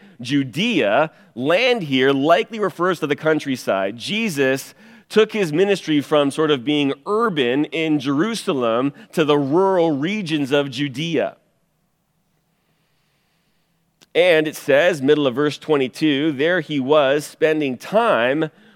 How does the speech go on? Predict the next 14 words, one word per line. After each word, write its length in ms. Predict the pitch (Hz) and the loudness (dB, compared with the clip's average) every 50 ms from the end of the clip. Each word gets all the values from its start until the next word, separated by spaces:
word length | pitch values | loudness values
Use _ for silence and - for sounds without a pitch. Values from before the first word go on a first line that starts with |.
| _ - | _ -4
with 420 | 110 143 175 180 147 127 117 113 | 0 2 2 2 0 -4 -2 0
them," 440 | 160 214 220 185 139 135 147 151 143 | 2 4 4 4 4 2 2 2 2
that 120 | 139 143 | 0 0
is 140 | 151 143 123 | 0 -4 -4
the 100 | 127 135 | -6 -4
disciples, 720 | 123 127 123 - 175 190 226 214 160 131 123 113 120 120 127 | -4 -4 -4 0 0 2 2 0 -2 -2 0 0 0 0 -2
"and 300 | - - 131 127 123 113 | -2 0 0 0 0 0
baptizing." 760 | 101 110 113 120 113 - - 110 98 92 78 - - - _ _ _ _ _ _ _ _ _ _ _ _ _ _ _ _ _ _ _ _ _ _ _ _ _ _ _ _ _ _ _ _ _ _ _ _ _ | 0 0 0 0 -2 -4 -4 -4 -4 -4 -6 -10 -14 -20 _ _ _ _ _ _ _ _ _ _ _ _ _ _ _ _ _ _ _ _ _ _ _ _ _ _ _ _ _ _ _ _ _ _ _ _ _
So 160 | - 170 156 | -2 0 0
Jesus 720 | 147 123 104 165 226 294 349 247 147 120 117 117 131 - - | 0 0 -4 -4 -2 -2 -2 -2 0 0 0 0 -2 -4 -2
was 220 | 143 147 151 143 | -2 -2 -2 -2
spending 480 | - - - 139 139 147 160 175 180 156 | -6 -4 0 0 0 2 0 -2 -2 -4
time 360 | - 180 208 233 262 254 208 | -2 -2 0 0 0 0 -2
here 460 | 160 127 113 107 104 120 147 165 | -2 0 0 0 0 -2 -4 -6